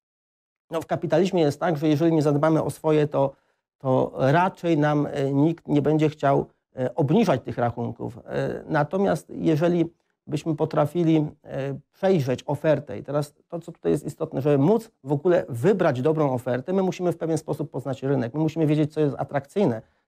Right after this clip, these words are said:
e, jakie oferty ma konkurencja. E, to jest za każdym razem, jeżeli wy, przykładowo państwo idziecie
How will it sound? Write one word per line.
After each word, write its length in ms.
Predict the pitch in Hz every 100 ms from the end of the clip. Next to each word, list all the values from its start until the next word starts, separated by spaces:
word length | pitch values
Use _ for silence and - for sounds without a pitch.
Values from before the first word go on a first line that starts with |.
| _
e, 340 | 127 135 131
jakie 500 | 135 139 143 - 143
oferty 340 | 123 135 131 139
ma 100 | 139
konkurencja. 720 | 151 135 170 190 151 123 110 _ _ _ _
E, 480 | 127 131 135 135 -
to 140 | -
jest 180 | 175 -
za 160 | 156 175
każdym 440 | - 247 190 156
razem, 280 | 143 127 135
jeżeli 280 | 147 165 165
wy, 220 | 165 - -
przykładowo 440 | - 165 156 165
państwo 320 | 156 156 160 160
idziecie 360 | 151 151 156